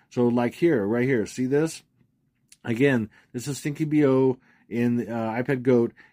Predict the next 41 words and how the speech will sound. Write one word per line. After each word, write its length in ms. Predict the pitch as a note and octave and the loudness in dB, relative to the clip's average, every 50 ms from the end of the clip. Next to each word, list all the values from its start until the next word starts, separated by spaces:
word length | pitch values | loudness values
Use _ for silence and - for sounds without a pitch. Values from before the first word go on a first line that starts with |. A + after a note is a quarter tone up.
| _ _ | _ _
He's 340 | G#2+ A2+ B2+ C3 A#2+ - - | -4 -2 0 0 0 -2 -2
the 300 | A#2+ A#2+ A#2 G2+ F#2 A#2+ | -2 0 0 -2 -2 -4
Antichrist 720 | A#2+ C3 C3 - D3 - - D3+ C#3+ C#3+ C#3+ C3+ - - _ _ _ | -6 -6 -6 -8 -8 -6 -4 -2 0 0 -2 -2 -4 -10 _ _ _
trying 240 | - - A#2+ A#2+ B2 | -12 -6 -2 -2 0
to 160 | A2+ A2 - G#2+ | 0 -2 -2 -2
eat 160 | B2+ C#3 C3+ | -2 -2 -2
the 180 | D#3 D3 C3 C3 | -2 -2 0 2
egg, 280 | B2+ B2+ B2+ B2 A#2+ | 2 4 4 2 2
the 40 | G#2+ | 0
child 360 | G#2+ - - B2+ B2 B2+ A#2+ | -2 -4 -2 0 0 0 0
that's 160 | A#2 G#2+ - | -2 -4 -6
inside 260 | A#2+ A2 - B2+ A#2+ A#2 | -6 -6 -4 -2 0 2
the 180 | A#2+ A#2+ A2+ | 2 4 4
egg. 200 | A2 G#2+ G#2+ G2+ - - - _ _ _ _ | 4 2 2 -2 -6 -16 -20 _ _ _ _
That's 120 | _ - | _ -4
why 80 | B2+ A#2+ | -2 -2
his 100 | A#2 A2+ | -2 -2
glo-, 320 | G#2+ G#2+ G#2+ A2 A#2 A#2 | -2 -4 -4 -2 -2 -2
he 100 | A2 A#2 | -2 -2
had 140 | B2 A2+ G#2+ | -2 -2 -2
white 240 | G#2 G2 A2 B2 A#2+ | -2 0 0 0 0
gloves 260 | A#2+ B2 B2 A2+ G#2 | 2 2 0 0 0
on. 240 | A2 G#2+ G#2 G#2+ G2+ - _ _ _ _ _ _ | -2 -2 -4 -4 -6 -8 _ _ _ _ _ _
And 140 | G#2+ A2 A2 | -6 -6 -4
his 180 | A2 G#2+ - - | -6 -6 -8 -12
tassel, 580 | - - C#3+ D3 D#3 E3 D#3 - C#3+ B2 - - - - _ _ | -8 -4 -4 -2 -2 -4 -4 -2 -2 -2 -2 -6 -12 -20 _ _
he's 200 | - C#3+ B2+ A2 | 0 0 0 2
graduating 520 | - C3+ A#2+ B2+ C3+ D3 D3+ D3+ D3+ D3 | 2 0 2 2 2 0 0 0 -2 -4
from 320 | - - C3 B2 A#2 A2 | -4 -2 -2 -2 0 0
the 320 | G#2+ G#2+ G#2+ G#2 G#2 G2+ - - | 0 2 2 2 0 -2 -4 -8
present 520 | - - C#3 C3+ C#3 C3 D#3+ E3+ D#3+ - - | -8 -6 -4 -4 -2 -2 -4 -6 -6 -8 -8
to 100 | - B2+ | -6 -4
the 160 | A#2+ A#2 A#2+ | -2 -2 -2
Antichrist. 520 | B2 B2+ B2 A#2+ - - A2+ G#2 G#2 - - | -2 -2 -4 -4 -4 -4 -4 -4 -4 -6 -8
His 120 | G#2+ G2 | -12 -12
tassel's 360 | - - B2 C3 B2+ D3 C#3 | -10 -8 -8 -6 -4 -4 -4
on 140 | C3 C3 B2+ | -2 -2 -2
the 60 | B2 | -4
side 280 | A#2 - B2+ B2 B2 B2 | -4 -4 -2 0 0 0
as 140 | A#2 A2 G#2 | 0 -2 -2
president, 380 | - A#2+ A#2 A2+ A2 A2 G#2+ | -4 -4 -4 -2 -4 -4 -6